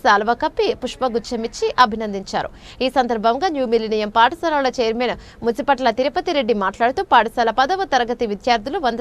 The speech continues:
శాతం ఫలితాలు సాధించిన విద్యార్థిని విద్యార్థులను వంద శాతం ఉత్తీర్ణత సాధించడానికి సహకరించిన ఉపాధ్యాయ బృందానికి కృతజ్ఞతలు తెలిపారు. అలాగే న్యూ మిలీనియం పాఠశాలలో ప్రతి విద్యార్థి యొక్క ఆల్రౌండ్ డెవలప్‌మెంట్ కోసం విద్యార్థులలో జ్ఞానాన్ని పెంపొందించేందుకు ఐఐటీ ఫౌండేషన్ కోర్సు దోహదపడుతుందని తెలిపారు.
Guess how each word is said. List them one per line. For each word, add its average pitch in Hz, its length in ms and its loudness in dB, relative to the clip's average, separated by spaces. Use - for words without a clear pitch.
శాతం 233 300 -2
ఫలితాలు 208 360 -4
సాధించిన 208 600 -4
విద్యార్థిని 214 480 -4
విద్యార్థులను 233 600 -2
వంద 262 160 0
శాతం 277 400 -2
ఉత్తీర్ణత 214 400 -4
సాధించడానికి 214 680 -2
సహకరించిన 220 540 -4
ఉపాధ్యాయ 208 400 -2
బృందానికి 254 480 -4
కృతజ్ఞతలు 214 520 -6
తెలిపారు. 170 460 -6
అలాగే 233 320 4
న్యూ 285 220 2
మిలీనియం 269 440 0
పాఠశాలలో 240 580 2
ప్రతి 233 340 -2
విద్యార్థి 233 440 0
యొక్క 220 260 -2
ఆల్రౌండ్ 233 520 2
డెవలప్‌మెంట్ 214 500 -2
కోసం 196 360 -6
విద్యార్థులలో 285 640 2
జ్ఞానాన్ని 226 480 0
పెంపొందించేందుకు 240 1000 -2
ఐఐటీ 247 320 4
ఫౌండేషన్ 240 560 -2
కోర్సు 214 280 -4
దోహదపడుతుందని 233 800 -2
తెలిపారు. 180 400 -4